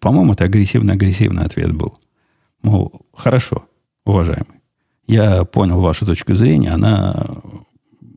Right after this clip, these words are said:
она", как же он написал? Там было сказано, что она результат, э, твоего искажённого видения реальности,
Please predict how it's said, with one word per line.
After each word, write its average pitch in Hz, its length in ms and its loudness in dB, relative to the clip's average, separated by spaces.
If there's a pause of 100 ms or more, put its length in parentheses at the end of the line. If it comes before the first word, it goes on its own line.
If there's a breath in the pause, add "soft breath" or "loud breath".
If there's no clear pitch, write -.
(120)
она", 107 460 0 (580 soft breath)
как 156 100 -12
же 156 100 -4
он 156 100 2
написал? - 520 -4 (360 soft breath)
Там 139 160 2
было 151 140 2
сказано, 135 380 0
что - 420 -6
она 120 180 2
результат, 113 480 0 (140)
э, 101 220 -4 (140)
твоего 110 380 2
искажённого 107 640 0
видения 95 460 0
реальности, 104 640 -2